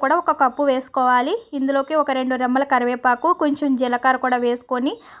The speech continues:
మూత పెట్టి బాగా మగ్గించుకోండి. టమాటాలు పండినవి తీసుకుంటే మనకి రోటి పచ్చడి అనేది చాలా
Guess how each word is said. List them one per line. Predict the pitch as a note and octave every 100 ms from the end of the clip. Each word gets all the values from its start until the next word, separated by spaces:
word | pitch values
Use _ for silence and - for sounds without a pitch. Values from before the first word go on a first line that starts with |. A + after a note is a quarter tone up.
| - C4+
మూత | C#4+ D4+ C#4+
పెట్టి | B3 - F4 C#4+
బాగా | B3 C#4+ D4
మగ్గించుకోండి. | A#3+ C4 C4 - B3 A#3+ A#3+ - _ _ _ _ _ _ _ _ _ _ _ _ _ _ _ _ - - -
టమాటాలు | C4+ D4+ E4+ E4+ D#4 E4+
పండినవి | D4 C#4 D#4 E4 E4
తీసుకుంటే | C#4+ C#4 - C4+ C4 F4 C5 G4+ D4+
మనకి | C#4 C#4+ C4+
రోటి | C4 C#4
పచ్చడి | D4 C#4+
అనేది | C4+ C#4+ -
చాలా | B3+